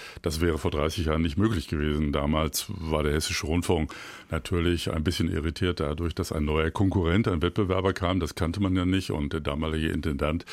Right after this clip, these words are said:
hat dann auch mehrfach gegen uns geklagt, wegen des Namens und so weiter. Ähm, das hätte er vielleicht nicht tun sollen, weil wenn der Große auf den Kleinen einschlägt, das ist immer eine schöne Propaganda für einen selber.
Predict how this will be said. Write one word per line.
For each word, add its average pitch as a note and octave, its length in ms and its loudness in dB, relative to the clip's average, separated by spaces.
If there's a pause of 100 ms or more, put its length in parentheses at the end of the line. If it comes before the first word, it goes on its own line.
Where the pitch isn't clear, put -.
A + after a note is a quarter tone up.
(400)
hat F2+ 160 0
dann D#2+ 100 2
auch C#2 200 -2
mehrfach E2+ 360 0
gegen E2+ 240 -2
uns F2+ 200 0
geklagt, F2 720 0 (320)
wegen D2 240 0
des C#2+ 160 -4
Namens D#2 560 0
und D2+ 160 -4
so E2 100 -4
weiter. D2+ 400 -2 (480)
Ähm, D#2 280 -6 (100)
das - 240 -4
hätte E2+ 160 -2
er D2+ 120 0
vielleicht D#2 280 -4
nicht F2 180 0
tun B2 240 2
sollen, D#2 340 2
weil D2 300 2
wenn D#2+ 140 0
der D#2 100 2
Große E2 320 -2
auf D#2+ 100 -4
den E2+ 160 -2
Kleinen E2 320 -2
einschlägt, D#2 480 -4
das E2 120 -4
ist D#2 100 -4
immer E2+ 160 -2
eine D2 140 -2
schöne D#2 260 0
Propaganda D#2 640 2
für E2 180 -2
einen D2 140 0
selber. D#2 340 2